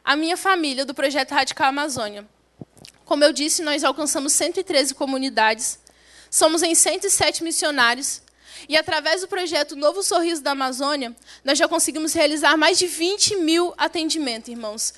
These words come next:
Louvado seja Deus por isso. Este é o trabalho que tem sido realizado nas, realizado nas comunidades ribeirinhas. Quando você ora por missões, quando você investe em missões,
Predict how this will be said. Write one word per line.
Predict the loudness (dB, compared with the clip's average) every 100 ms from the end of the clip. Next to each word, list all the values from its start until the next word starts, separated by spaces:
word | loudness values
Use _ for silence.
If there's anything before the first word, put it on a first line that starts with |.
| -14 -4
Louvado | 0 4 4 4
seja | 0 0 -2 -2
Deus | 0 -2
por | -4 -6
isso. | -4 -8 -10 -16 _ _ -20 -8 2
Este | 4 4 4
é |
o |
trabalho | 4 2 2 0
que | -4
tem | -6 -6
sido | -6 -4
realizado | 0 0 2 0 0
nas, | -4 -8 -6
realizado | -2 -2 2 2 2
nas | 0 -2
comunidades | -4 -4 -2 -2 -2
ribeirinhas. | -4 -4 -4 -6 -8 -10 -12 _ _ -20 -20 2
Quando | 4 6
você | 6 6 6
ora | 6 4
por | -2
missões, | -4 -2 0 0 0
quando | -2 -2
você | -2 -2
investe | 0 2 2 0
em | -2 -2
missões, | -2 0 0 0 -2 -4